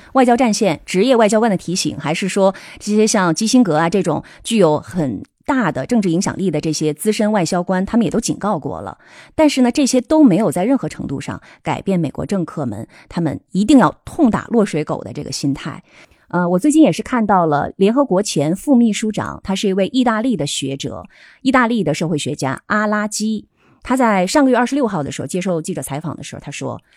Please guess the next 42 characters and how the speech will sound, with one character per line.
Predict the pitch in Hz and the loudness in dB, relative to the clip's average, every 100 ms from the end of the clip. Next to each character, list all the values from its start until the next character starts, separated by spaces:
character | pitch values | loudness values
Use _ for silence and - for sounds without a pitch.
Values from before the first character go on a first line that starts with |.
| _ - | _ 0
北 | 180 160 | 0 2
约 | 220 | 2
是 | 240 214 | 2 0
乌 | 208 | -2
克 | 262 208 | -4 -2
兰 | 143 175 | -2 -2
危 | 202 | -4
机 | 196 208 | -4 -6
的 | 165 | -4
根 | 180 190 | -2 -2
源， | 160 71 - _ _ | -4 -8 -14 _ _
苏 | - 320 | -2 0
联 | 285 | 2
曾 | 226 208 | 2 0
经 | 240 | 0
得 | 208 139 | 0 -2
到 | 214 | -4
过 | 170 | -6
北 | 139 - | -6 -6
约 | 156 | -4
不 | 165 269 | -2 0
东 | - 294 | 4 4
扩 | 294 302 | 4 2
的 | 202 147 | -2 -2
保 | 110 | -10
证， | - 156 - _ _ - | -12 -14 -14 _ _ 0
但 | 302 | 2
是 | 277 | 4
呢， | 247 | 0
此 | 226 - | 0 -4
后 | 139 214 165 | -2 -4 -2
北 | 156 | -4
约 | 147 180 | -2 -2
却 | - 170 - _ _ _ - | -2 -4 -4 _ _ _ -6
言 | 190 | -2
而 | 240 | 0
无 | 240 | -2
信， | 226 269 156 - | 0 -2 -2 -6
一 | 190 240 | -2 0
路 | 277 | 0
东 | 175 151 | -2 -4
扩， | - 135 | -6 -10